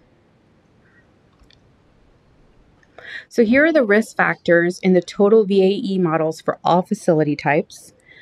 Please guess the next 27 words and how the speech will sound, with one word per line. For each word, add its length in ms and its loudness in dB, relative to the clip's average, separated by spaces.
For 160 2
acute 400 -2
care 180 0
facilities, 720 0
the 100 -2
following 380 0
risk 240 -2
factors 400 -2
were 80 -4
found 340 -2
to 60 -20
be 140 -4
significant 920 -4
for 320 2
the 100 -2
total 280 0
V 220 0
A 100 0
E 200 -2
model: 480 0
C 220 -2
D 100 0
C 180 0
location, 840 0
medical 400 0
school 240 -2
affiliation, 840 0